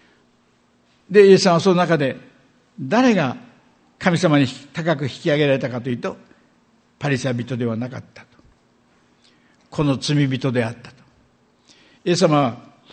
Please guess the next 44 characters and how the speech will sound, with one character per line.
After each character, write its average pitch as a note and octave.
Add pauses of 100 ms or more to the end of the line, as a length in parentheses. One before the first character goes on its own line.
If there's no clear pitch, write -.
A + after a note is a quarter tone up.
(1400)
マ D#3+
タ D#3
イ D3+
の D3
福 C#3+
音 D3
書 C3+
の D3+
中 D3
で、 - (1000)
白 -
く、 - (280)
パ F#3+
リ F#3+
サ F#3+
イ F3+
人 F3+
の F3
こ D#3+
と D3+
を、 D3+ (380)
「あ D3+
な G#3+
た G#3+
方 F3
は B2 (460)
白 C#4
く B3 (1080)
塗 E3
っ F#3+
た F#3+ (400)
墓 F#3
に G3+
似 F3+
て F#3+
い E3
る」 A#2+
と。 - (1300)
白 -
く D3+
塗 C#3
っ C#3
た -
墓。 D3+